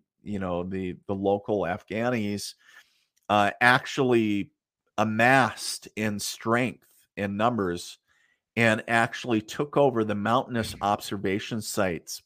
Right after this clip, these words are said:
by force, killed all, you know, everybody up at the mountain observation posts. Now, there's one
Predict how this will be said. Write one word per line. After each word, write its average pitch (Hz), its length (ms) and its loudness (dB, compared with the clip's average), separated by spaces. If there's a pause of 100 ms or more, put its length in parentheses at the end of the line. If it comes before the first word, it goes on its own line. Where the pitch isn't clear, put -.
(180)
by 95 200 2
force, - 640 -2 (500)
killed 123 600 4 (240)
all, 110 360 6
you 117 100 0
know, 104 120 0
everybody 95 520 -2
up 92 180 -4 (140)
at 95 200 -4
the 90 360 -4
mountain 95 460 -4
observation 90 720 -4
posts. 85 440 -6 (920)
Now, 127 380 10
there's 131 420 2
one 160 580 -2